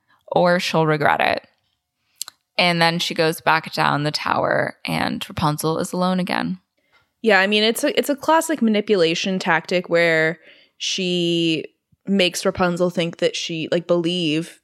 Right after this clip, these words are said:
Speaker 2: that she is so weak and fragile and couldn't possibly be out in the world as, like,
Speaker 1: Yeah.
Speaker 2: you know, a method of controlling her. And of course she's going to listen to her mother because that is, like, what you're supposed to do. Like, your mother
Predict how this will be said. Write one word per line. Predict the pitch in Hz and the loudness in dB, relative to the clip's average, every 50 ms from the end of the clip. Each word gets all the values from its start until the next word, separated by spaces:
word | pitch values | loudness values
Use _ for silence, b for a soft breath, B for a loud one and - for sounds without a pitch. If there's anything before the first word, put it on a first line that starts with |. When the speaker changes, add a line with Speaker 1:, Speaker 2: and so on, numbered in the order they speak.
| _ - | _ -4
Speaker 2:
that | - 175 170 - | -2 -2 -2 -2
she | - - 175 156 | -2 -2 -2 0
is | 143 151 - | 0 0 -2
so | - - 170 147 143 139 139 143 147 135 - - - - | -2 -2 0 2 2 2 4 4 2 2 0 -2 -4 -4
weak | 190 180 170 160 - - - - - - | -2 -2 -2 -4 -6 -10 -12 -8 -4 -2
and | 156 151 143 143 139 147 147 143 147 - - | -2 -2 -2 -2 -4 -6 -8 -10 -12 -14 -16
fragile | - - - 175 156 147 143 151 - 160 147 147 147 143 | -6 -2 0 2 2 0 0 -4 -4 -2 0 0 0 0
and | 143 165 - | -2 -4 -6
couldn't | - 185 160 156 - | -4 -6 -6 -6 -6
possibly | - - 147 147 160 - 175 165 170 156 151 147 143 151 156 B B B B B B - | -2 -2 -2 -2 -2 -4 -6 -6 -4 -4 -4 -4 -4 -6 -8 B B B B B B -2
be | 185 175 | 0 2
out | 151 151 - | 2 2 0
in | 160 | -2
the | 151 135 | -2 0
world | 160 185 214 226 220 208 190 185 185 185 180 - - - _ _ - | 2 4 4 6 6 6 6 6 4 2 0 -4 -14 -20 _ _ -2
as, | - 85 107 143 139 156 - | 0 2 2 2 0 0 -2
like, | - 160 | -2 0
Speaker 1:
Yeah. | 156 58 - | 2 2 2
Speaker 2:
you | - | 2
know, | 135 139 143 | 0 0 2
a | 110 156 | 2 2
method | 175 160 143 - - 165 156 | 2 0 0 0 0 -2 -2
of | 151 - | -2 -6
controlling | - - 180 160 - - 160 156 156 156 160 165 | -6 -6 -6 -6 -4 -4 -4 -4 -2 -4 -4 -4
her. | 170 170 147 147 143 151 B B B B B B _ - | -4 -2 0 0 0 -2 B B B B B B _ -2
And | - 185 190 | 0 0 0
of | 185 - | 0 0
course | - 247 240 247 | 2 2 2 2
she's | - 220 202 196 | 0 -2 -4 0
going | - 180 180 170 165 165 160 160 | 2 2 2 2 2 0 -2 -4
to | - - 165 | -2 0 0
listen | 160 156 170 226 - - 175 170 | 2 2 2 0 0 -2 -4 -4
to | - 175 | -4 -4
her | 170 - 160 156 | -2 -2 -2 -2
mother | 156 147 147 151 190 196 170 160 156 160 | -2 -2 -2 -2 0 0 2 2 2 0
because | 165 170 160 - 175 160 - | 0 -2 -4 -4 -6 -4 -2
that | - 160 156 147 - - | 0 0 2 2 2 2
is, | 147 160 156 156 - | 0 0 0 -2 -2
like, | 147 139 131 143 - - b b b b b b b b _ - 175 | 0 0 0 -2 -4 -10 b b b b b b b b _ -2 0
what | 170 151 113 - | 2 2 2 2
you're | 175 160 160 156 156 156 151 156 156 160 | 0 0 0 0 0 0 0 0 -2 -2
supposed | 160 - - 196 - - 156 123 117 165 - - - | -4 -6 -10 -12 -10 -6 -4 -4 -4 -4 -6 -8 -8
to | - 226 | -8 -6
do. | 220 - 311 330 320 269 | -4 -2 0 2 2 2
Like, | 208 190 - | 0 0 -2
your | 185 175 | -4 -4
mother | 165 156 151 147 165 165 165 160 165 165 | -4 -4 -4 -2 -2 0 0 0 0 -2